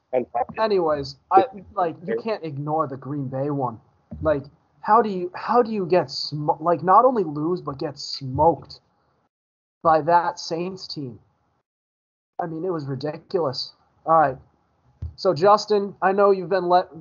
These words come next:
Speaker 2: you've been waiting to let off some steam about your Ravens. I know you're picking that team. Justin, please, Justin, the floor is yours.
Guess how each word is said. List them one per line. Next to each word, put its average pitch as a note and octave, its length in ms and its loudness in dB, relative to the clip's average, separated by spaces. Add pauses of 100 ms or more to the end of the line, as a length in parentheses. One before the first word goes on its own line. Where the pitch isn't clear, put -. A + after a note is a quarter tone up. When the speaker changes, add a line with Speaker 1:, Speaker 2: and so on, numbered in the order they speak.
(120)
Speaker 2:
you've E3+ 200 -6
been F3 220 -4
waiting F3+ 320 4
to E3 60 0
let E3+ 240 4
off E3 200 4
some D#3+ 160 -10
steam E3 440 -8
about D3 280 0
your D3 100 -4
Ravens. D3+ 420 -4
I D3 60 -4
know F3 280 4
you're F3+ 180 4
picking E3+ 340 -6
that D#3+ 260 2
team. D#3 300 -8 (2000)
Justin, F3 540 2 (640)
please, A#3 340 0
Justin, D3 400 0
the D3 100 -6
floor D3 380 -2
is G#2 140 -18
yours. F2+ 400 -16